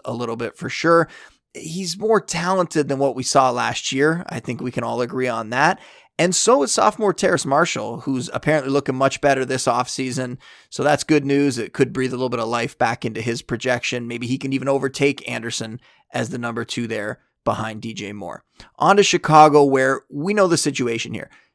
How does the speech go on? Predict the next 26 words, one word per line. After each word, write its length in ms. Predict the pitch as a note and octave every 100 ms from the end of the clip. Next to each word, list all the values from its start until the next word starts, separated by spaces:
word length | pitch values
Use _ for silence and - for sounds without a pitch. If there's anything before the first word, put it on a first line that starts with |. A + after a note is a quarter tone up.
| -
Justin 320 | E3 F3+ G3
Fields 440 | - F3+ F3 - - _ -
pretty 160 | F#3+
much 220 | G3+ F#3+ -
gonna 160 | F3+
be 120 | D#3+
on 120 | D#3+ D3+
his 100 | C#3+
own 220 | C#3+ C#3+
for 160 | E3
the 80 | D3+
most 280 | C#3+ C#3 -
part. 280 | C#3 C#3 B2+
The 60 |
team 260 | B2+ D#3 D3+
didn't 180 | D3+ D3+
spend 380 | - D#3 D3+ C3+
up 180 | C#3
to 100 | -
get 160 | B2 C3
him 160 | C3 C3+
any 160 | C3
big 300 | B2 C3 B2+
ticket 340 | - B2+ C3 -
weapons. 460 | B2 B2+ C3 A#2+
So 260 | - A2+